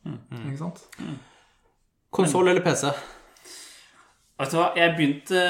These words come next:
Speaker 1: med konsol, eh, og jeg synes at, det har jeg egentlig spilt i mange år nå, bare på konsol, men så fikk jeg meg en P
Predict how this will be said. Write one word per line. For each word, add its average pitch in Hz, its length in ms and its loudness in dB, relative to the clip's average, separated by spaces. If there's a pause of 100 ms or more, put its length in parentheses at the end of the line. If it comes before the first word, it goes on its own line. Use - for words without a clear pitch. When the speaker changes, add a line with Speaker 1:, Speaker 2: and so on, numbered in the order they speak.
(140)
Speaker 1:
med 160 180 0
konsol, 170 640 -2
eh, 165 500 2
og 156 160 -2
jeg 147 100 2
synes 151 360 -4
at, - 340 -10
det 156 180 -4
har 160 140 4
jeg 135 80 4
egentlig 123 160 -4
spilt 131 320 -8
i 131 80 -2
mange 120 260 -2
år 113 160 -6
nå, 160 120 -6 (180)
bare - 160 -4
på 147 80 -12
konsol, 139 300 -6 (100)
men 143 140 -4
så 160 100 -12
fikk - 340 -18
jeg 139 140 -2
meg 131 140 -4
en 120 100 -12
P - 160 -14